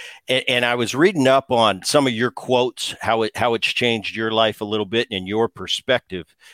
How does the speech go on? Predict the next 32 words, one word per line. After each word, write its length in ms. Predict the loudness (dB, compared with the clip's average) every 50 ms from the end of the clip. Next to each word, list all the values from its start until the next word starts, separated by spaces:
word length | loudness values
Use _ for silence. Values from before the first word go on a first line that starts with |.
| -20 -20 -20 -20 -20 _ _ _ _ _ -6
You 140 | 0 0 2
know, 140 | 2 2
it 120 | 2 0 0
started, 440 | 0 2 4 4 4 4 4 2 2
it 140 | -2 0 2
makes 240 | 2 2 2 2 -2
us 160 | -2 2 4
all, 120 | 4 4
I'm 180 | 6 4 2 2
getting 260 | 2 0 2 2 4
there 160 | 2 2 4 4
now 200 | 2 2 2 0
too. 300 | 0 0 2 4 4 4
I'm 120 | 4 2
fifty-four 560 | 0 -2 -2 -2 -4 -8 -6 -4 -4 -2 -2
years 200 | -2 -2 -2 -2
old. 320 | -2 0 0 0 -2 -4 -8
It 100 | -8 -4
seemed 260 | -2 -2 -2 2 2
like 160 | 2 2 0
just 260 | -2 -2 -2 0 2
yesterday 420 | 2 2 2 0 -2 -2 0 2 2
I 60 | 2
was 180 | 0 -2 -8
twenty-five 640 | -8 -2 -2 -2 -2 -2 0 2 2 4 4 2 0 -2
in, 200 | -6 -8 -8 -8
in 160 | -8 -6 -6
the 80 | -6 -4
middle 240 | -4 -2 -2 -2 -2
of 80 | 0
my 160 | 0 -2 -2
career. 540 | -2 -6 -14 -12 -8 -6 -4 -4 -4 -6 _